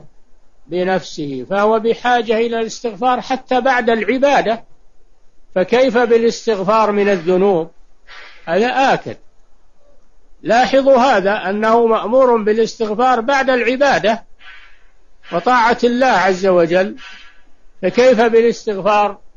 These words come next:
من الذنوب والخطايا؟ هذا آكد وألزم. <clears throat> واستغفروا الله،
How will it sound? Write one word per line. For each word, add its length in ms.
من 180
الذنوب 680
والخطايا؟ 1000
هذا 260
آكد 560
وألزم. 640
<clears throat> 480
واستغفروا 680
الله، 460